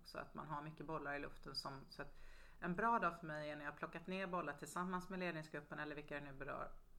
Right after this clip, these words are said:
bes-, beslutat, eh, om en väg framåt och stängt pucken. Så att det, det är, generellt så, så tycker jag att det är en del av den absolut viktigaste delen i ledarskapet, att våga fatta ganska snabba beslut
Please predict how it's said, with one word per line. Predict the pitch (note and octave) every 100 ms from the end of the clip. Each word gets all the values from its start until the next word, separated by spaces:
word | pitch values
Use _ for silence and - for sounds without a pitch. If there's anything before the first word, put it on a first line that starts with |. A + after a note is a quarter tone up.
| -
bes-, | D#3+ D#3 D#3+ - - -
beslutat, | E3+ E3 - G#3 G3 - - - - - - - - - - - -
eh, | C#3 C3 D#3
om | D3+ D3
en | D3
väg | C#3 B2+ -
framåt | D3+ C#3 - - - -
och | C#3+ - - -
stängt | - - D#3 E3+ G3 F3 - - - -
pucken. | - - - D3+ C#3+
Så | E3
att | D#3+
det, | F3+ F3+ F3 -
det | F#3+ D#3+ D3
är, | C#3+ C#3 - - - - - - -
generellt | E3+ E3 F#3 F#3 F3+
så, | D3+
så | -
tycker | - C#3 - C#3
jag |
att | C3+
det | C#3+ C3+ C#3+ C3+
är | C3 - - - - - - - - - -
en | D#3+
del | D#3+ D#3 D3
av | C#3+
den | C#3+ C#3 -
absolut | D#3+ D#3+ - D#3+
viktigaste | D#3 - - D#3 -
delen | E3+ C#3+ C#3+ D3
i |
ledarskapet, | D3 D3 D3 - D3+ C#3 - D3+ D3+
att | D3 C#3+
våga | D3 E3+ C#3+ C#3 D#3+
fatta | E3 F3 - - C#3+ D3 D#3+
ganska | G3 -
snabba | D3+ - E3 C#3 C#3+
beslut | D#3 D#3+ - - - E3+ - -